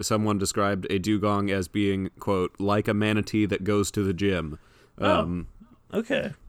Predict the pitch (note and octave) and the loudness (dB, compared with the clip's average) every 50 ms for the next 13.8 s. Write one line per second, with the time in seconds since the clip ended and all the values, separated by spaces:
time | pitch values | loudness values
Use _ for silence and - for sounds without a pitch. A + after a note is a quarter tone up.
0 | - - - - F#2 F#2+ G2 F#2 D#2+ G2+ G2+ G2 G2 F2 - G#2+ F#2+ F#2 F2+ - | -20 -18 -14 -10 -6 -6 -4 -2 -2 -2 -2 -2 -2 -2 -2 0 0 0 -2 -4
1 | - - - A2 - F#2 - - - C#3+ - - D#3+ D#3+ - - - - F#3 E3+ | -2 -2 -2 0 0 -2 -2 0 0 0 0 2 0 0 0 -2 -2 0 0 0
2 | G3 D4+ D#4 - - D#4 C4 G#3 F#3 F#3 G3+ G3 F3 C#3 B2+ - E3 E3 C#3+ B2+ | 2 2 0 2 2 2 2 2 2 2 4 4 2 0 -2 -2 0 2 2 2
3 | B2+ C3 C#3 D#3 D#3+ E3+ D#3+ D3 D3 C#3+ - - D3 C#3 C3+ C3 B2+ B2 B2 B2 | 2 2 0 0 0 0 0 0 -2 -2 -4 -4 -2 0 0 0 0 -2 -4 -4
4 | B2+ B2+ - - - C#3+ C3 B2+ A#2+ - - - D3 C3+ C3+ C3 C3 B2+ B2 C3 | -6 -6 -6 -4 -2 -2 -2 -2 -4 -8 -12 -8 -2 0 2 2 2 2 0 -2
5 | A#2+ A#2 A2+ A2+ A#2+ A#2 A#2 A2 A#2+ A2 G#2+ G#2+ - - - A#2+ A2 A2+ A2+ A#2+ | -2 -2 -2 -2 -2 -2 -4 -4 -6 -10 -12 -12 -14 -12 -14 -14 -12 -14 -14 -14
6 | A2 A2 A2+ A2+ A#2 A2+ A2 G#2+ - B2 - - - - - - - - - - | -14 -14 -14 -14 -14 -14 -16 -16 -16 -16 -16 -16 -16 -16 -16 -16 -18 -20 -20 -20
7 | - - B2+ A#2 A#2 A#2 A#2+ G#2+ C3 C3 - - D#2 D2+ D2+ C#2+ - _ - - | -14 -12 -12 -10 -10 -10 -12 -12 -14 -14 -12 -10 -10 -10 -10 -12 -14 _ -20 -20
8 | - - _ _ _ _ _ _ - - B2+ A#2 A#2+ - - - - - _ - | -20 -20 _ _ _ _ _ _ -18 -16 -16 -14 -14 -14 -16 -16 -18 -20 _ -20
9 | _ _ _ _ _ _ _ _ _ _ _ - - - - C3 - - - - | _ _ _ _ _ _ _ _ _ _ _ -20 -20 -18 -18 -16 -18 -18 -20 -20
10 | - - D#3 C#3+ C#3 C3 B2+ - - - - - - - - B2 A#2+ A2+ A#2 A#2+ | -18 -14 -10 -8 -6 -6 -8 -10 -14 -20 -18 -18 -16 -14 -12 -12 -10 -10 -10 -12
11 | B2 - - - - - - - C3+ - B2+ B2 A#2 A#2 A#2+ - - - - - | -14 -16 -20 -20 -20 -20 -20 -20 -18 -16 -14 -12 -12 -10 -10 -8 -8 -10 -10 -14
12 | _ _ - - - - - - - - - - - - - - - - - - | _ _ -20 -20 -20 -20 -20 -20 -20 -20 -20 -20 -20 -20 -20 -20 -20 -20 -20 -20
13 | - - - - - - - - - - - - - - - | -18 -18 -18 -18 -18 -20 -20 -18 -18 -16 -16 -16 -18 -20 -20